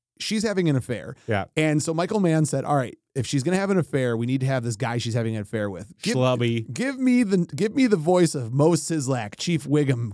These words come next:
Speaker 1: comic book guy, and Apu himself, Hank Azaria."
Speaker 2: It's
Speaker 1: They
Speaker 2: incredible.
Speaker 1: just slide Hank Azaria
Speaker 2: Yeah.
Speaker 1: in there as the guy he's, she's having an affair with.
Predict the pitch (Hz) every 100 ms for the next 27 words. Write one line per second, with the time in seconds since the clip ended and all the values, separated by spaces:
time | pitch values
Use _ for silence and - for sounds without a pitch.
0 | - - 170 175 - 156 143 147 127 123
1 | 117 - 147 156 156 151 190 175 156 160
2 | 151 196 - - 156 160 127 131 113 95
3 | 127 143 139 110 107 95 90 95 - -
4 | 226 269 262 208 233 233 185 156 156 147
5 | 147 151 151 151 151 147 147 - 147 135
6 | 127 123 131 113 76